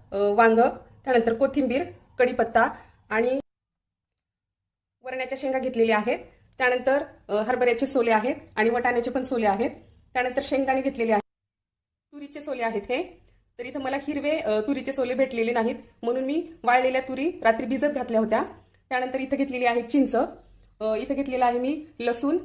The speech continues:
आणि अद्रक याची पेस्ट केलेली आहे, म्हणजे अतिशय बारीक पण नाही, थोडंसं जाडसर मी ठेवलेलं आहे. आणि हे आहे फक्त लसणाची पेस्ट, ही अद्रक लसणाची पेस्ट बाजूला आणि ही लसणाची पेस्ट आहे. त्यानंतर कांदा लसूण मसाला आहे, अ, त्यानंतर मीठ, हळद, लाल तिखट, जिरे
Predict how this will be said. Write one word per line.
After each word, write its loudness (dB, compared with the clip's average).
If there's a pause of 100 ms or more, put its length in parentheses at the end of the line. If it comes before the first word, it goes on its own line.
आणि 0
अद्रक 0
याची 0
पेस्ट -4
केलेली 0
आहे, 2
म्हणजे -4
अतिशय 0
बारीक 2
पण 0
नाही, 2 (120)
थोडंसं 0
जाडसर 4
मी -2
ठेवलेलं 0
आहे. -4 (240)
आणि -6
हे -4
आहे 2
फक्त -2
लसणाची 0
पेस्ट, -2 (600)
ही -8
अद्रक -4
लसणाची -2
पेस्ट -2
बाजूला 2 (240)
आणि -2
ही 0
लसणाची 0
पेस्ट 0
आहे. 2 (360)
त्यानंतर -2
कांदा 2
लसूण -2
मसाला 2
आहे, 0 (400)
अ, -2
त्यानंतर -2
मीठ, 0 (520)
हळद, 2 (380)
लाल 2
तिखट, 0 (400)
जिरे -2